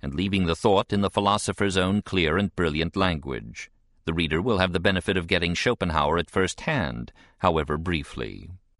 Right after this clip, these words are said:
The most vital part of the first section is an attack on materialism. How can we explain mind as matter when we know matter only through mind? If we had followed materialism thus far with clear ideas,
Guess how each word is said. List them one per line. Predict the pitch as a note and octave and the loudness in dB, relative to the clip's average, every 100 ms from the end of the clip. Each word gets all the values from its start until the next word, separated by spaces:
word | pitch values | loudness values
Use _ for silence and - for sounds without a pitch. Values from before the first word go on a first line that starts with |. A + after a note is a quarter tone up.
| _ _ _ _ _ _ _ _ _ _ _ | _ _ _ _ _ _ _ _ _ _ _
The | G#3+ | 4
most | B3+ - | 4 2
vital | - D3 G2+ E2 | 4 4 4 2
part | F#2 E2 | 4 2
of | D2+ | 0
the | D#2 | -2
first | - F#2+ - - | 2 2 2 -2
section | F2 D2 - F#2 G#2+ - | 0 0 0 0 0 0
is | B2 A2 | 0 2
an | A#2+ | 2
attack | A#2 - E3+ - | 0 0 0 0
on | A#2+ A#2 | 0 2
materialism. | B2+ - D3 F#2 D2 C#2+ C2+ A#1 G1+ - _ _ _ _ - | 0 0 2 2 2 -2 -4 -8 -10 -14 _ _ _ _ 0
How | A3+ | 0
can | - F3+ | 2 2
we | C#3 G#2 | 4 2
explain | - - C3 A#2+ G2 | -2 -2 2 2 2
mind | E2+ F#2+ G#2+ F#2 D#2+ | 4 2 2 2 0
as | D2+ | 0
matter | F2+ A2 A2+ B1 B1 | 2 0 0 -4 -2
when | F2+ G2 | 0 2
we | G2+ | 4
know | G#2+ A2+ | 4 4
matter | F#2+ A2 B2 E2+ F#2 | 4 2 4 2 4
only | A2+ A2+ F#2+ | 4 2 0
through | - A2+ A2+ | 0 2 2
mind? | B2 D#3 G2+ A#1 G1+ - - _ _ _ _ _ _ _ _ _ _ - - - - | 2 0 -4 -6 -10 -14 -20 _ _ _ _ _ _ _ _ _ _ -20 -20 -20 -2
If | C#3 - | 0 2
we | A#3+ | 4
had | C4 A3+ | 4 4
followed | - D#3+ C3+ A#2 | 4 6 6 6
materialism | A#2+ - F#3 A2+ E2+ D#2 D#2 A2+ D3 | 2 4 4 6 6 4 4 4 4
thus | G2+ - | 2 4
far | G2+ E2+ F2 | 4 4 4
with | F2 - | 0 2
clear | G#2+ E2+ | 4 6
ideas, | D#2+ D#2 F2 D2+ D2+ D#3 D3 | 4 4 2 2 2 0 -2